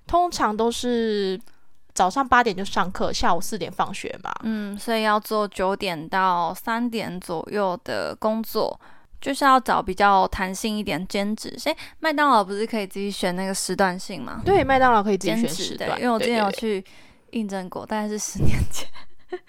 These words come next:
Speaker 2: <laughs> 十几年前。
Speaker 1: 那个，请问现在，那个时候时薪是多少呢？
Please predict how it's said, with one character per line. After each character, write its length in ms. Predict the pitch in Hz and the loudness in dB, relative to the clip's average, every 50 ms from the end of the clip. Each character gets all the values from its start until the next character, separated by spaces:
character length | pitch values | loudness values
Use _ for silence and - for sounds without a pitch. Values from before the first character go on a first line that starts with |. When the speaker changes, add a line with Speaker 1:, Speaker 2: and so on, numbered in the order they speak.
| 415 427 | -4 -4
Speaker 2:
<laughs> 800 | - - 427 415 - - - - - - - - - - - - | -4 -4 -8 -8 -8 -8 -10 -10 -10 -10 -10 -12 -12 -12 -14 -14
十 240 | - - - 233 | -12 -10 -6 -4
几 60 | 254 285 | 0 4
年 360 | 285 262 247 240 240 233 233 | 4 6 8 8 8 8 8
前。 100 | 233 226 | 8 6
Speaker 1:
那 100 | 214 190 | 6 6
个， 60 | - | 6
请 100 | 214 254 | 6 4
问 100 | 254 349 | 4 4
现 180 | 339 381 370 349 | 4 4 4 4
在， 80 | - - | 4 2
那 80 | 302 359 | 2 2
个 100 | 349 254 | 4 4
时 100 | 254 262 | 6 6
候 80 | 254 | 6
时 200 | 277 240 247 226 | 6 4 2 0
薪 220 | 226 - 240 233 262 | 0 0 0 0 -2
是 60 | 254 226 | 0 2
多 200 | - 214 208 220 | 2 4 4 4
少 220 | 214 214 - 113 | 2 2 2 2
呢？ 160 | - 127 - | 0 -2 -2